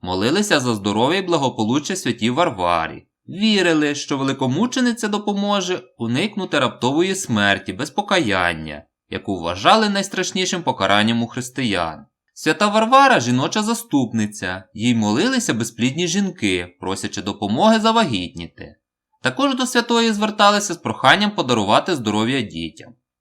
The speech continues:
Що можна і чого не можна робити? На Варвару можна мити посуд, готувати і прибирати, бажано відвідати церкву і помолитися святій. У свято не можна прати, білити та місити глину.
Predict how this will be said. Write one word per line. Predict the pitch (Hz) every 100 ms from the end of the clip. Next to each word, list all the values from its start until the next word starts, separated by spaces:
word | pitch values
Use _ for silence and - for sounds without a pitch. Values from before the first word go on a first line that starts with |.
| _
Що | - - 156
можна | 160 240 277 208
і | 135
чого | 127 135 240
не | 233
можна | 135 143 160
робити? | 156 143 92 82 76 - - _ _ 117
На | 131
Варвару | 165 202 285 262
можна | 180 208 202
мити | 190 208 233
посуд, | - 131 120 113 110 110
готувати | 117 117 110 147 220
і |
прибирати, | 214 226 220 185 117 92 87 - 80 _
бажано | - 107 117 120 117
відвідати | 113 101 175 247 247
церкву | - - 98 98 101
і |
помолитися | - 98 98 131 139 - 170
святій. | - 180 - 82 80 71 - _ _ _ -
У | 104
свято | - 254 269
не | 185 151
можна | 202 220 226
прати, | - 127 117 113 - 104 101 -
білити | 120 240 185 143 139 139
та | 120
місити | 117 113 - 185 220
глину. | 160 113 98 92 85 82